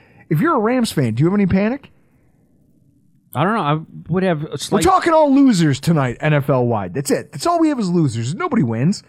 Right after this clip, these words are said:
Speaker 2: I mean, well, I, I win.
Speaker 1: You won. We're gonna talk about that in a second. We're starting
Speaker 2: Yeah.
Speaker 1: with the losers.
Speaker 2: But the, the Stafford injury would concern me.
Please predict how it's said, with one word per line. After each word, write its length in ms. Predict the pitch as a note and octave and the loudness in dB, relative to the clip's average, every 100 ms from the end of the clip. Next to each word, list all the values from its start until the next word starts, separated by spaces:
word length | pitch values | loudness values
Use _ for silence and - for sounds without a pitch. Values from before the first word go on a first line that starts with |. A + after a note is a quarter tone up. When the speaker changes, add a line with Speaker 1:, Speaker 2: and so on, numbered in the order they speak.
| _ _ _ _ _ _ _ - | _ _ _ _ _ _ _ -4
Speaker 2:
I 80 | B2 | 0
mean, 200 | A#2+ A2+ | 0 0
well, 120 | A2 | -2
I, 220 | A2+ A#2 - _ _ _ - | 0 -2 -4 _ _ _ -4
I 140 | A#2+ | -2
win. 480 | G2+ F#2+ F#2+ F#2 - _ _ _ C3 | -2 -6 -10 -12 -20 _ _ _ -4
Speaker 1:
You 200 | C3 F3+ | -2 0
won. 300 | C#3 G2+ G#2+ | 0 -4 -4
We're 100 | C3 | -2
gonna 100 | C3+ | 0
talk 180 | D3 C3+ | 0 -2
about 100 | B2 | -2
that 60 | B2 | -4
in 80 | G#2 | -6
a 40 | |
second. 340 | - B2+ G2+ | -4 -4 -4
We're 80 | E2 | -10
starting 300 | - A2+ G#2+ | -4 0 2
Speaker 2:
Yeah. 40 | G3 | 0
Speaker 1:
with 80 | |
the 60 | F#3 | 0
losers. 400 | D#3+ E3 D#3+ A2 | 0 2 2 0
Speaker 2:
But 200 | F3+ G3 | -2 -2
the, 320 | G3 E3+ D#3+ - | -10 -8 -8 -8
the 240 | D#3 D#3+ C#3 | 0 0 0
Stafford 480 | - E3 F#3+ A3+ D3+ | -2 -4 -2 0 2
injury 320 | B2+ A2+ A2+ | 0 0 0
would 180 | G#2+ G2 | -2 -4
concern 480 | A2+ - G#2 G2+ | -4 -4 -4 -4
me. 220 | G#2 B2 | -4 -6